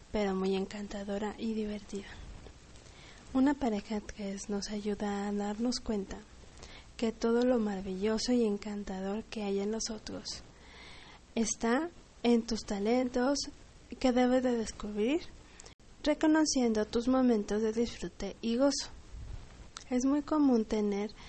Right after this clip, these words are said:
eh, algunos problemas de comunicación con la pareja tres, pues las dos partes pueden ser muy abarcativas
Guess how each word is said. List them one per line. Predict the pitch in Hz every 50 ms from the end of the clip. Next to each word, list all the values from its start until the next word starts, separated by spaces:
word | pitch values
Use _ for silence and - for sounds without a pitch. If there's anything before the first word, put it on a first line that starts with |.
| - - - - - - - - - -
eh, | 220 208 214 208 202 196 190
algunos | 196 220 226 226 254 254 262 247 -
problemas | - - 208 190 190 190 185 190 202 220 - - - -
de | - 208
comunicación | - - 214 202 202 196 196 196 196 - 196 196 196 - - 214 190 190 - - - - - - - - - - - -
con | - 214 208
la | 202 190
pareja | - - 190 180 185 185 190 - - 202 190
tres, | - - 214 180 208 - - - - - - - - - - - - - - - - - - -
pues | - 277 277 285
las | 277 277 277 277
dos | 277 302 320 - - -
partes | - 269 254 247 247 - 233 226 233 247 240 - - - - - - - - - - - - - - -
pueden | 294 302 302 302 320 320 330 330
ser | - - - - 247 233 233 233 233 240 240 233
muy | 233 233 233 247 254 254 269
abarcativas | 277 269 262 226 208 208 - - 214 196 - - 220 226 226 190 208 214 -